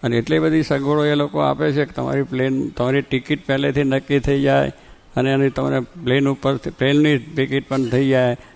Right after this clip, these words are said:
ત્યાંથી ઉત-, આવે મોટરમાં લઈ જાય, ત્યાં પછી રાખે, જમવા કરવાનું, ટા-, નાસ્તા પાણી બધું તમને તૈયાર જ થઈ જાય.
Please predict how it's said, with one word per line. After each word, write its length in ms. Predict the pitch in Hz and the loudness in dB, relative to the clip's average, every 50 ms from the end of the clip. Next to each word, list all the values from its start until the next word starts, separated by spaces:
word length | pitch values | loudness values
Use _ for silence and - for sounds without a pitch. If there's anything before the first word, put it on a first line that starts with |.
| _ _ - | _ _ -6
ત્યાંથી 240 | - 127 127 123 139 | -2 -2 0 2 2
ઉત-, 380 | 139 131 135 139 165 185 - 131 | 0 0 0 -2 -4 -6 -6 -4
આવે 280 | 127 117 120 127 135 | -2 -2 0 0 0
મોટરમાં 480 | 131 131 127 127 127 123 131 131 135 131 | 0 0 0 -2 -2 -2 -2 -2 0 0
લઈ 240 | 127 127 131 131 131 | 0 0 0 2 2
જાય, 280 | 131 127 127 127 131 131 - - - - - | 2 2 2 0 -2 -4 -8 -16 -16 -8 -4
ત્યાં 220 | 123 127 127 113 | -2 -2 -2 -2
પછી 400 | 131 135 123 - - 131 120 113 | -2 -2 -2 -4 -4 -6 -4 -2
રાખે, 480 | 117 120 127 123 - 139 135 131 120 117 | -2 -2 -2 0 0 0 0 2 0 0
જમવા 420 | 117 120 120 131 131 127 127 127 | 0 0 0 0 0 0 -2 -2
કરવાનું, 500 | 117 123 123 123 131 131 135 131 127 120 | -2 -2 -2 0 0 0 0 0 -2 -2
ટા-, 300 | - - 123 123 127 127 | -2 -4 -2 -2 0 0
નાસ્તા 480 | 123 120 117 120 120 113 120 123 127 131 | 0 0 0 0 -2 -2 -2 -2 -2 -2
પાણી 320 | 123 120 113 117 127 127 | -2 -2 -2 -2 -2 -2
બધું 420 | 123 127 139 147 147 175 175 165 | -2 -2 -4 -4 -2 -2 -4 -2
તમને 340 | - 156 147 147 147 147 143 | 0 -2 0 0 0 0 -2
તૈયાર 460 | 135 - 135 139 135 131 123 117 107 | -2 -2 0 0 2 2 2 2 0
જ 20 | 101 | -2
થઈ 180 | - - 101 | -2 -2 -2
જાય. 160 | 101 101 107 | -2 -2 -4